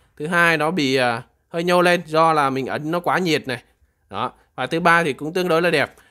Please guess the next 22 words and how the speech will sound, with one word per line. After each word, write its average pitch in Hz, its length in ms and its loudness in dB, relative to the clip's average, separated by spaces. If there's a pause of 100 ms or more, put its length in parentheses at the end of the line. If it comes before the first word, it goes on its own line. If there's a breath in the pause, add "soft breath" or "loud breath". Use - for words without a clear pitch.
(140 soft breath)
Sau 185 160 0
khi 190 140 0
hàn 156 280 2
xong 175 220 0
như 180 80 -2
thế 202 100 0
này 156 220 2
thì, 147 180 0
à, 131 220 2
sẽ 139 180 -2
lấy 147 140 0
dây 175 120 0
nhám 165 320 0
và 165 80 0
đánh 131 200 -2
ở 170 100 -2
chỗ 156 160 -2
này 151 160 0
cho 160 100 -2
nó 160 100 -2
mịn 160 280 -2
đi. 175 200 0